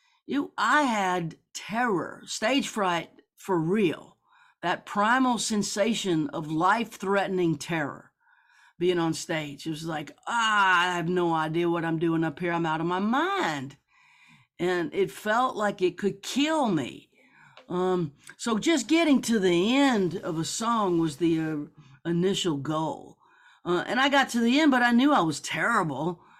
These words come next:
Um, I mean, I wasn't delusional, thinking I was great or anything. It took a long time,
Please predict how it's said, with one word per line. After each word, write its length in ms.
Um, 320
I 120
mean, 180
I 80
wasn't 640
delusional, 1120
thinking 400
I 140
was 220
great 460
or 140
anything. 520
It 180
took 260
a 140
long 680
time, 580